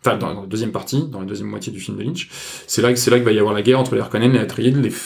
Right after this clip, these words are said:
les Fremen. Alors, les Fremen, c'est assez simple pour le, pour le dire qui c'est. C'est une peuplade, en fait, qui est sur Dune. Qui est uniquement, qui est uniquement sur Dune. Euh, mais, euh, mais oui, voilà, la deuxième, c'est le deuxième film où, euh, en effet, il va y avoir de l'action. Mais c'est hyper important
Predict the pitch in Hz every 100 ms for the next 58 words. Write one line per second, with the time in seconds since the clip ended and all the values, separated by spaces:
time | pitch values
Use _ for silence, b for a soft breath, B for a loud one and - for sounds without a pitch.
0 | 80 107 98 - 113 147 104 104 - 113
1 | 117 110 - - 107 95 98 110 104 95
2 | 104 104 101 104 104 104 - 120 113 B
3 | B - 110 107 110 101 117 104 107 95
4 | - - 107 156 135 - _ _ _ _
5 | _ _ _ - 120 120 120 113 113 110
6 | 107 101 117 107 104 110 101 113 156 135
7 | B B B B 120 110 107 104 101 71
8 | 65 117 117 120 117 113 113 113 117 113
9 | 113 113 117 151 127 143 120 113 120 110
10 | - 110 113 120 113 - 156 127 117 110
11 | 110 110 139 120 113 117 147 117 120 127
12 | 135 123 131 123 127 147